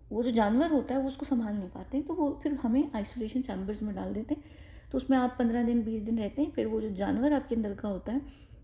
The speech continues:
जब वो शांत होता है तो फिर आपको बाहर निकाला जाता है। फिर ये मेरा जुलाई का सिलसिला होता है, यानी वो जून, जून का फिर जुलाई का, यानी वो दोनों ची-, time का वो कर कर फिर हमें बाहर निकाला जाता है। फिर एक और मैंने एक दफ़ा चीज़ आप लोगों को बताई थी, एक और, अ,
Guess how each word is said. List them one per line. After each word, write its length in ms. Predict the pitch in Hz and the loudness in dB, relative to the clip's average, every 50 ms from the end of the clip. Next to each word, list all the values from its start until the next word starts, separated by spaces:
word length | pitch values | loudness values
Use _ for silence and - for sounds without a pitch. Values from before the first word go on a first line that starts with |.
| - | 0
जब 180 | - 214 208 214 | 2 2 2 4
वो 200 | 208 220 214 220 | 2 2 2 0
शांत 440 | - - - 226 220 247 262 262 262 | -2 -4 -2 2 4 6 6 6 4
होता 220 | 214 - - 202 | 2 -2 -4 -4
है 200 | 190 196 208 254 - - - - - - - - - - | -6 -4 -6 -6 -8 -10 -14 -20 -20 -20 -18 -18 -16 -16
तो 60 | - | -8
फिर 180 | - - 247 - | -2 -2 0 2
आपको 300 | - 208 202 - - 220 | 2 0 0 -2 -2 -2
बाहर 200 | 208 208 196 202 | -2 -2 -2 -2
निकाला 380 | 202 180 - 190 180 175 185 | -4 -2 -4 -4 -4 -4 -6
जाता 300 | 180 185 180 180 - - | -6 -6 -8 -8 -8 -8
है। 180 | 190 185 - - - - - - - | -8 -8 -10 -12 -16 -20 -20 0 2
फिर 220 | 269 277 269 269 - - - - - - - - | 2 2 2 -2 -8 -14 -18 -20 -18 -18 -10 -6
ये 300 | - 214 233 262 277 277 - | 0 4 4 6 6 6 4
मेरा 220 | 240 233 240 262 269 | 4 4 6 4 4
जुलाई 360 | 214 - 233 214 208 202 202 | 4 2 0 0 0 -2 -2
का 120 | 196 233 | -2 -4
सिलसिला 380 | 226 - 190 190 - - 202 196 | -6 -6 -8 -10 -8 -8 -8 -8
होता 220 | 185 180 - 196 | -8 -8 -8 -6
है, 60 | 202 | -6
यानी 140 | 196 196 196 | -4 -2 -2
वो 120 | 208 208 208 | -2 -2 -2
जून, 500 | 180 190 208 226 240 240 240 - 233 214 - - - - - - - - - 208 | 0 2 4 4 6 4 4 2 -2 -6 -10 -14 -18 -20 -20 -20 -20 -10 -6 0
जून 300 | 185 220 240 254 262 262 | 4 6 6 8 8 6
का 220 | 262 277 277 277 285 | 6 4 2 2 0
फिर 200 | 277 277 262 214 | 0 -2 -2 -2
जुलाई 400 | 185 180 208 185 190 196 196 214 | -2 -2 -2 -2 0 -2 -2 -4
का, 140 | - - 269 | -4 -2 -2
यानी 260 | 277 269 247 226 233 | 0 0 0 0 0
वो 80 | 233 | 0
दोनों 260 | 226 202 208 202 226 240 | 0 0 0 0 0 -2
ची-, 300 | - - - - 202 - | -2 -6 -8 -10 -4 -2
time 220 | 226 208 202 214 | -2 0 0 -2
का 100 | 208 220 | -2 -2
वो 140 | 220 220 226 | -2 -2 -2
कर 160 | 220 214 190 | -2 -4 -4
कर 140 | - - 294 | -2 -2 -2
फिर 200 | 302 285 262 254 | 0 2 2 2
हमें 220 | 247 214 240 262 254 | 2 2 4 4 4
बाहर 180 | 226 226 220 | 2 2 0
निकाला 320 | 214 202 185 196 196 190 196 | -2 -2 -4 -6 -8 -8 -6
जाता 280 | 202 190 180 - - | -8 -8 -8 -8 -8
है। 60 | - - | -6 0
फिर 120 | - 349 339 | 2 2 2
एक 160 | - 277 - | 4 4 4
और 160 | 302 330 339 | 4 4 4
मैंने 180 | 330 320 311 320 | 4 4 4 4
एक 80 | 285 | 4
दफ़ा 200 | 254 277 277 285 | 2 2 2 0
चीज़ 200 | 277 277 277 262 | 2 4 2 2
आप 140 | 254 247 - | 2 2 0
लोगों 160 | 247 254 262 | 0 0 0
को 60 | 240 | -2
बताई 240 | 226 214 - - - | -2 -2 -2 -4 -2
थी, 180 | - 277 311 294 - - - - - - - - - | 0 0 -2 -2 -2 -8 -14 -16 -16 -18 -8 -2 -2
एक 120 | 233 233 | 4 6
और, 120 | 240 240 247 | 8 6 6
अ, 80 | 240 | 4